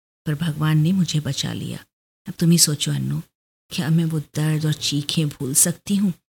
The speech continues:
यही कारण है कि अबीर देखकर मुझे हिस्टीरिया सा पड़ जाता है। यही मेरे जीवन का सबसे बड़ा अभिशाप है जो होली के दिन ही घटित होता है। क्या मैं भी कभी होली खेल सकूंगी?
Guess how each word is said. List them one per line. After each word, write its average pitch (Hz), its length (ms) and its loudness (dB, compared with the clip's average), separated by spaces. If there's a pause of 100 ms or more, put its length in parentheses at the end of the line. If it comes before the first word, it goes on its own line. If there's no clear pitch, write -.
(300)
यही 202 240 6
कारण 156 400 0
है 156 260 0 (240)
कि 190 100 -6
अबीर 180 400 0
देखकर 160 320 -4
मुझे 160 220 0
हिस्टीरिया 151 600 0
सा 156 120 0
पड़ 131 220 -8
जाता 131 360 -8
है। 135 180 -6 (400)
यही 165 260 2
मेरे 151 280 0
जीवन 147 360 -4
का 147 180 -6
सबसे - 640 -2
बड़ा 165 440 -2
अभिशाप 147 580 -2
है 151 140 -2 (280)
जो 160 100 2
होली 156 360 -2
के 165 160 -4
दिन 147 280 -2
ही 175 140 2
घटित - 440 -8
होता - 220 -10
है। 135 200 -6 (540)
क्या 196 120 0
मैं 208 180 4
भी 202 100 0
कभी 208 240 0
होली 170 280 0
खेल 165 320 -4
सकूंगी? 180 600 0